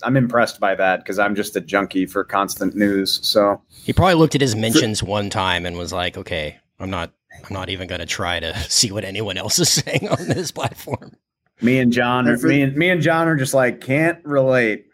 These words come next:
Speaker 1: Get,
Speaker 3: <laughs>
Speaker 1: get
Speaker 3: <laughs> Get out of here.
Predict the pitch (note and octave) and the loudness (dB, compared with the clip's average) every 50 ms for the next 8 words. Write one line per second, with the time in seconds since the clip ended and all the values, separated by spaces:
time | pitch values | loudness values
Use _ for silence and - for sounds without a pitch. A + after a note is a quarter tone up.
0 | _ _ - C#3 B2+ A#2 - - - - - - - C#3 - - _ _ _ _ | _ _ -8 -4 0 2 2 2 0 -2 -6 -8 -8 -8 -8 -10 _ _ _ _
1 | _ _ _ _ _ _ _ _ - F#3 F3+ D#3 A#3+ G#3+ - - E3+ D3+ B2 A#2 | _ _ _ _ _ _ _ _ -6 -2 0 2 2 2 2 2 0 0 2 2
2 | C3 D3+ E3+ D#3+ D3+ D3+ C#3+ C#3 C3+ B2 A#2+ A2+ G#2+ | 2 2 2 2 0 0 0 0 0 0 -2 -4 -8